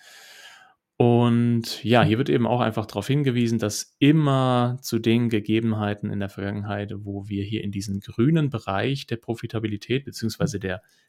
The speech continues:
Nicht-Profitabilität des Minings für Bitcoin gekommen sind, also wo die Miner sehr, sehr schwere Zeiten hatten und kein Geld verdient haben,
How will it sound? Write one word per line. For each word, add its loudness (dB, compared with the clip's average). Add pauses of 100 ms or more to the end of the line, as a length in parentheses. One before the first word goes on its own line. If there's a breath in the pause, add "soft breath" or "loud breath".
(120)
Nicht-Profitabilität -4
des -8
Minings 0
für -8
Bitcoin -6
gekommen -4
sind, -2 (360 loud breath)
also -8
wo 0
die 2
Miner 2 (180)
sehr, 2
sehr 0
schwere 0
Zeiten -4
hatten -4 (540 soft breath)
und -2 (180)
kein -2
Geld 0
verdient 0
haben, -2